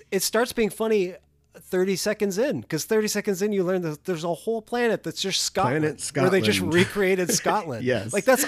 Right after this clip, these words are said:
Speaker 1: already funny.
Speaker 2: Yeah. And then the old guy who's like, "Stay away from that candle." <laughs>
Speaker 1: Yeah.
Speaker 2: It's just so, uh,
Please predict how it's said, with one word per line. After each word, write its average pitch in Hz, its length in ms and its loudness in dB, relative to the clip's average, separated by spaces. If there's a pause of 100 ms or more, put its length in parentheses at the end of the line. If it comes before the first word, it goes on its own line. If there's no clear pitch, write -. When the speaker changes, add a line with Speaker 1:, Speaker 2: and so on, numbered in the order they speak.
Speaker 1:
already 190 460 2
funny. 180 440 -2 (600)
Speaker 2:
Yeah. 151 640 -2 (300)
And 156 160 8
then 165 120 6
the 160 100 8
old 143 200 6
guy 135 200 8
who's 127 220 8
like, 120 260 2 (160)
"Stay 247 260 4
away 262 220 4
from 226 160 0
that 220 160 -2
candle." 185 580 2 (100)
<laughs> - 120 -8
Speaker 1:
Yeah. 226 380 4
Speaker 2:
It's - 420 -2
just 220 220 -6
so, 165 260 -2
uh, 151 80 -2